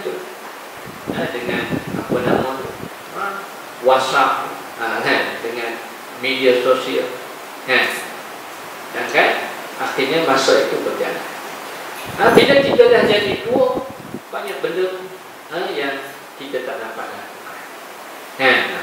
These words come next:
Tanyalah orang tua-tua ni, oh, kan? Macam-macam halangan, sakit pula, sakit pula. Kan? Tapi waktu muda, kita tak sedar. Sebab tu kata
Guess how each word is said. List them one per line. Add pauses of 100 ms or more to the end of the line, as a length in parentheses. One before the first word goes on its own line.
(540)
Tanyalah
orang
tua-tua
ni,
oh, (560)
kan? (640)
Macam-macam (140)
halangan,
sakit
pula, (160)
sakit
pula. (840)
Kan? (260)
Tapi
waktu
muda, (520)
kita
tak
sedar. (800)
Sebab (100)
tu
kata